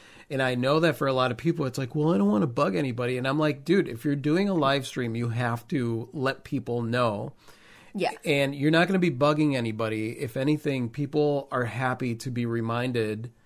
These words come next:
Speaker 1: of it because they have lives. They don't, it's not like they mark in their calendar like, "Oh, Rafi and Clee's live stream are gonna happen, and that's it. That's the only reminder that I need,"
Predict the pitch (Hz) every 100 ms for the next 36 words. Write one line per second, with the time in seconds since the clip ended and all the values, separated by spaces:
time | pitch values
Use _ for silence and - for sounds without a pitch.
0 | _ _ _ _ 156 156 107 110 131 160
1 | 151 160 208 185 185 269 98 104 - -
2 | 151 196 - - - - 170 156 190 240
3 | 220 202 190 175 180 214 175 165 170 170
4 | 180 160 151 143 139 - - - - -
5 | 202 247 180 156 208 208 240 196 - 226
6 | 202 139 147 233 - 180 147 135 135 135
7 | 131 123 120 127 127 123 139 - 170 143
8 | 117 - - 135 139 139 139 143 151 123
9 | 117 117 123 135 147 110 110 113